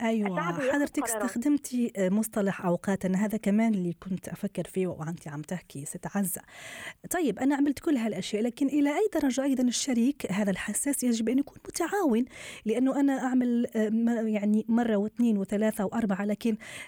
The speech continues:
Speaker 1: أنه أيضا الشريك سواء كان زوج أو زوجة يجب أن تكون متعاون، متفهم، يحاول هو أيضا أن يتخلص من هذه المشكلة، أليس كذلك؟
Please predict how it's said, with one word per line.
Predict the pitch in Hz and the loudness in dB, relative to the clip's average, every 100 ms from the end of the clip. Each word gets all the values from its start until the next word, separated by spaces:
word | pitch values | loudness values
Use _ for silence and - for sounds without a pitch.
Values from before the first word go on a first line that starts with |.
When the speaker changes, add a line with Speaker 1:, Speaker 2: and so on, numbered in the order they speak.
| - 226 | -6 0
Speaker 1:
أنه | 226 220 | 2 2
أيضا | 339 285 240 | 2 2 2
الشريك | 220 - 208 190 - | 0 0 0 0 0
سواء | 190 180 | 0 2
كان | 214 190 | 2 2
زوج | 165 208 202 175 - | 2 2 0 0 -2
أو | 170 | 0
زوجة | 170 220 208 | 2 2 2
يجب | 190 180 180 | 2 0 0
أن | 180 180 | 0 -2
تكون | - 247 254 | 0 2 4
متعاون، | 196 - 170 185 240 269 - 233 | 2 0 0 2 0 0 -4 0
متفهم، | 196 185 185 - 240 - 294 | 0 0 -4 -2 -4 -2 0
يحاول | 240 - 196 196 196 | 0 0 -2 0 0
هو | 185 254 | 0 0
أيضا | 277 285 285 - - - 277 | 2 2 0 -2 -18 -6 0
أن | |
يتخلص | 269 247 - 294 277 - | 0 0 -2 0 0 2
من | 277 | 2
هذه | 262 302 302 349 | 2 2 2 0
المشكلة، | 381 - - - - | 0 -6 -4 -6 -4
أليس | 180 190 226 | -4 -4 -2
كذلك؟ | 233 247 233 - - | 0 2 2 -2 -12